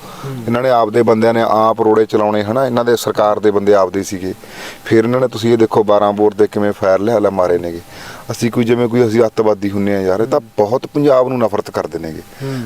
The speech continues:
Speaker 1: ਅਸਲ ਦੇ ਵਿੱਚ ਨਾ ਪੱਗਾਂ ਨੂੰ ਬਹੁਤ ਨਫ਼ਰਤ ਕਰਦੇ ਨੇ।
Speaker 2: ਬਾਈ, ਜਿਹੜੀਆਂ ਗੋਲੀਆਂ ਤੇ ਬੈਨ ਸੀ, ਜਿਵੇਂ ਪਲਾਸਟਿਕ ਦੀਆਂ ਗੋਲੀਆਂ ਕਸ਼ਮੀਰ 'ਚ ਬੈਨ ਆ,
Speaker 1: ਹਾਂਜੀ।
Speaker 2: ਉਹ ਗੋਲੀਆਂ ਚਲਾਈਆਂ ਗਈਆਂ, ਫਿਰ ਉਹ ਵੀ ਨਹੀਂ ਰਹੀਆਂ। ਤਿੰਨ ਸੌ ਪੰਦਰਾਂ ਦੇ ਜਿਵੇਂ ਦੱਸੇ ਜਾ ਰਹੇ ਆ, ਅ, ਫਾਇਰ ਚੱਲੇ ਨੇ, ਕਿਵੇਂ ਦੇਖਦੇ ਹੋ ਇਸ ਮਸਲੇ ਨੂੰ?
Speaker 1: ਦੇਖ, ਜਦੋਂ ਨਾ ਇੱਕ,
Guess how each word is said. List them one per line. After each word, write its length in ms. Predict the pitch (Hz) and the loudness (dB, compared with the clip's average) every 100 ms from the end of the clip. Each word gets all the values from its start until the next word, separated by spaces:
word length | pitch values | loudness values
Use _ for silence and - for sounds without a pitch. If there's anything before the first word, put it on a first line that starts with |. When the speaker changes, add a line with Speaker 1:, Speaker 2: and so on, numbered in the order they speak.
| 104 | -6
Speaker 1:
ਅਸਲ 200 | 107 143 | -2 0
ਦੇ 80 | 143 | 2
ਵਿੱਚ 180 | 143 143 | 0 2
ਨਾ 100 | 156 | 0
ਪੱਗਾਂ 360 | - 113 123 131 | -2 -2 -2 0
ਨੂੰ 100 | 104 | 2
ਬਹੁਤ 180 | 104 | 2
ਨਫ਼ਰਤ 320 | 113 101 92 - | 2 -4 -6 -2
ਕਰਦੇ 300 | - 101 - | -2 -2 -4
ਨੇ। 60 | |
Speaker 2:
ਬਾਈ, 120 | 180 | -4
ਜਿਹੜੀਆਂ 400 | 175 165 165 196 | 0 0 2 0
ਗੋਲੀਆਂ 320 | 165 160 160 151 | 2 2 2 2
ਤੇ 120 | 160 | 2
ਬੈਨ 320 | 131 135 131 | 2 0 -2
ਸੀ, 160 | 95 135 | -2 -2
ਜਿਵੇਂ 180 | 139 | -2
ਪਲਾਸਟਿਕ 440 | 135 139 127 147 131 | 2 0 0 -6 -4
ਦੀਆਂ 200 | 135 127 | -2 0
ਗੋਲੀਆਂ 300 | 127 123 127 | 2 2 0
ਕਸ਼ਮੀਰ 380 | 131 139 139 127 | -2 0 -2 0
'ਚ 120 | 139 | 0
ਬੈਨ 300 | 123 117 110 | 0 0 -4
ਆ, 80 | 104 - 101 | -6 -10 -8
Speaker 1:
ਹਾਂਜੀ। 160 | 101 | 0
Speaker 2:
ਉਹ 200 | 151 190 | 2 4
ਗੋਲੀਆਂ 320 | 185 175 170 | 4 4 2
ਚਲਾਈਆਂ 420 | 160 151 147 151 139 | 2 0 0 0 0
ਗਈਆਂ, 220 | 151 147 | -2 0
ਫਿਰ 120 | 160 | -2
ਉਹ 340 | 160 170 170 | 0 2 2
ਵੀ 160 | 180 208 | 2 0
ਨਹੀਂ 160 | 196 175 | 0 2
ਰਹੀਆਂ। 260 | 170 180 | 2 0
ਤਿੰਨ 200 | 175 165 | 0 -2
ਸੌ 180 | 151 160 | 0 0
ਪੰਦਰਾਂ 380 | 170 156 165 151 | 0 -2 0 0
ਦੇ 80 | 151 | -2
ਜਿਵੇਂ 240 | 151 156 | -2 0
ਦੱਸੇ 260 | 143 - 147 | 0 0 0
ਜਾ 140 | 139 | 2
ਰਹੇ 140 | 143 | 2
ਆ, 40 | 147 | 0
ਅ, 960 | - - - - - 147 143 147 - - - - | -4 -20 -20 -20 -6 0 2 0 -4 -16 -14 -2
ਫਾਇਰ 260 | 156 151 | 0 0
ਚੱਲੇ 300 | - 151 143 | -2 0 0
ਨੇ, 120 | 139 | 0
ਕਿਵੇਂ 280 | 135 170 160 | -2 -2 0
ਦੇਖਦੇ 280 | 151 131 127 | 0 0 0
ਹੋ 60 | 127 | -2
ਇਸ 140 | - | -2
ਮਸਲੇ 280 | 113 - 107 | -6 -4 -8
ਨੂੰ? 460 | - - - - | -8 -18 -18 -2
Speaker 1:
ਦੇਖ, 200 | 120 127 | 0 2
ਜਦੋਂ 260 | 117 113 127 | 2 2 2
ਨਾ 140 | 143 | 0
ਇੱਕ, 180 | 143 - | -2 -6